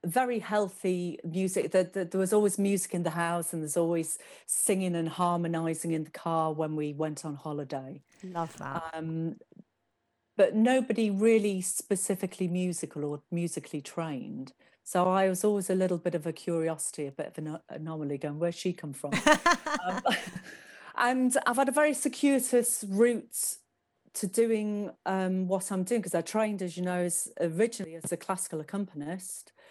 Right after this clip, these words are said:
Speaker 1: And my training was predominantly working with singers. I was always fascinated with the voice
Speaker 2: Mm.
Speaker 1: and fascinated with people's relationship to the voice.
Speaker 2: Yes.
Speaker 1: Even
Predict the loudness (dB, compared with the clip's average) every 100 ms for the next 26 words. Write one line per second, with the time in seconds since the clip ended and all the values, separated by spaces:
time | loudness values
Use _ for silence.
0 | -20 -20 -20 -20 _ -6 -4 -2 -2 -2
1 | -4 -6 _ _ _ _ _ -4 0 0
2 | -2 -6 0 0 2 -2 -2 -2 -2 -4
3 | -2 -2 0 0 -2 -2 -2 0 0 -2
4 | -4 -4 -6 -6 -6 -6 -10 -6 -4 -2
5 | 0 0 0 -2 -6 -4 -4 -2 -4 -4
6 | -6 -10 -10 -8 -6 -4 -4 -8 -12 -14
7 | -10 -6 -6 -2 -2 0 -2 -2 -4 -2
8 | -2 -4 -8 -4 -6 -6 -6 -4 -4 -8
9 | -6 -2 0 -2 -4 -12 -10 -12 -12 -14
10 | -14 -12 -12 -12 -14 -14 -4 4 4 6
11 | 4 2